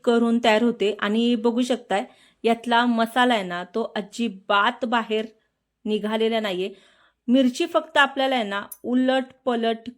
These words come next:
करून छान अशी शिजवून घ्यायची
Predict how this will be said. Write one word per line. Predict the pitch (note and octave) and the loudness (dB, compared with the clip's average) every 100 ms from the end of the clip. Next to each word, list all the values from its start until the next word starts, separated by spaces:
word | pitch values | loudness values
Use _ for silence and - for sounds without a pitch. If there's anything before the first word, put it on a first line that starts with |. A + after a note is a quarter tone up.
| - | -4
करून | A#3 A3+ A3 A#3+ A#3+ _ _ | -2 0 -2 -4 -6 _ _
छान | - A3+ A3+ B3 | -10 -4 -2 -2
अशी | A3 - A3 B3+ - _ _ _ | -4 -6 -6 -8 -10 _ _ _
शिजवून | - - B3+ A#3 A#3+ B3+ | -8 -2 0 2 2 2
घ्यायची | C4+ B3+ B3 G3+ | 0 -2 -2 -4